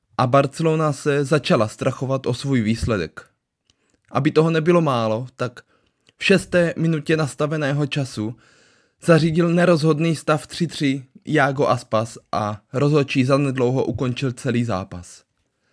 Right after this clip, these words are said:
Ke katastrofálnímu přístupu Barcelony z druhého poločasu musíme rozhodně přičíst zranění,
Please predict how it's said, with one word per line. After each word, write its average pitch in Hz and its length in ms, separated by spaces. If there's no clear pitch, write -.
Ke 175 120
katastrofálnímu 170 1040
přístupu 151 600
Barcelony 147 720
z 143 120
druhého 160 480
poločasu 165 640
musíme 151 600
rozhodně 127 720
přičíst 135 500
zranění, 110 720